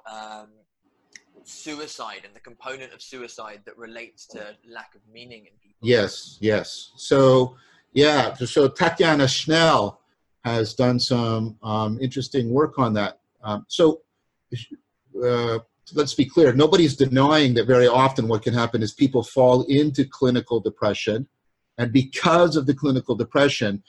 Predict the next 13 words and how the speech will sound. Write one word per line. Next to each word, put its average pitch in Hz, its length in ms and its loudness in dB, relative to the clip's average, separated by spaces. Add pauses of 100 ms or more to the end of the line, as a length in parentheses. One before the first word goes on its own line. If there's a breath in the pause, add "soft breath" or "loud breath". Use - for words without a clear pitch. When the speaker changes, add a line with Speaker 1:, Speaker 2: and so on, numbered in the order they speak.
(220 soft breath)
Speaker 2:
they 123 140 4
experience 120 500 -2
a 120 60 -6
kind 113 240 -4
of 110 60 -2
meaninglessness, 110 920 -2 (300)
and 113 160 -4
that, 151 380 0 (100)
if 127 160 -2
untreated, 123 500 -2
can 107 140 -4
be 110 120 -4
fatal. - 440 -2